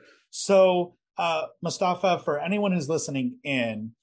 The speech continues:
and wants some more information or wants to kind of take the next steps in connecting with you and learning about this, uh, what, uh, how do they do that? What, what, what are we,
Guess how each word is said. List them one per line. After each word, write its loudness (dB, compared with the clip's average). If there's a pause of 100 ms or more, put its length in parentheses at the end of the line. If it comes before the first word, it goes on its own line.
(320)
and 2
wants -2
some -6
more 0
information -2
or -6
wants -2
to -12
kind -4
of -8
take -6
the -4
next -2
steps 0
in -4
connecting -8
with -4
you -2
and -4
learning -2
about -2
this, -6 (360)
uh, 4
what, -2
uh, 4 (100)
how -8
do -4
they -6
do -6
that? -10
What, -2 (120)
what, -8
what -6
are -6
we, -10